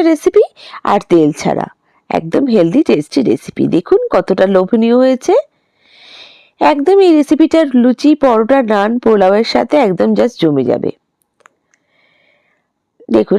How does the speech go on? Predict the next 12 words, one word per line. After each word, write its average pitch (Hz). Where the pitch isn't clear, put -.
আমি 175
এবার 208
এটাকে 277
সার্ভ 170
করে 143
দিচ্ছি। -
সার্ভ 311
করার 359
পর 415
আমি 320
একটু 302
হালকা 262